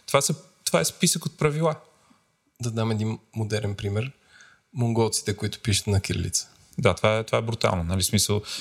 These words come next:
Speaker 1: всичките идеи за кирилицата и това, че отговаря на определена държава и еди какво си, абсолютно отпада, защото виждаш как тя може да бъде изкуствено въведена в дадена държава. Нали, една азбука, ако си достатъчно настоятелен, може да я вкараш.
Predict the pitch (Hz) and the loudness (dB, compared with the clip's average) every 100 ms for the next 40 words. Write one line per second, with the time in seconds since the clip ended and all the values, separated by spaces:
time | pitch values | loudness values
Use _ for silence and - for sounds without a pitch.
0 | - - - - 107 98 104 95 - 107 | -4 0 0 2 2 2 2 0 0 0
1 | 98 87 - 98 92 101 92 90 90 90 | 2 0 0 2 4 2 0 -2 0 2
2 | 95 95 87 95 95 95 92 92 - 92 | 4 2 2 2 4 2 2 2 4 2
3 | 90 92 98 95 92 - - - 67 - | 2 0 2 2 0 0 0 2 0 0
4 | - - - - - - 123 - 123 123 | -4 -10 -10 -12 -8 2 2 2 0 2
5 | 120 - 113 127 - 113 110 120 113 - | 0 2 0 0 -2 -2 2 2 2 0
6 | 113 117 113 113 110 - 98 101 107 101 | 2 4 4 2 0 -2 0 2 4 2
7 | - 113 - 117 107 104 - - - _ | 0 0 4 4 4 0 -10 -20 -20 _
8 | - - 98 95 101 95 92 85 87 87 | -6 -2 2 4 6 4 2 0 0 2
9 | 87 90 101 92 90 95 101 104 101 98 | 0 -2 0 2 4 4 6 4 2 -2
10 | - 101 - 101 98 107 - 98 92 95 | 0 0 0 0 2 2 0 0 0 2
11 | 85 110 127 127 127 120 - - - | 2 2 2 2 2 0 2 0 0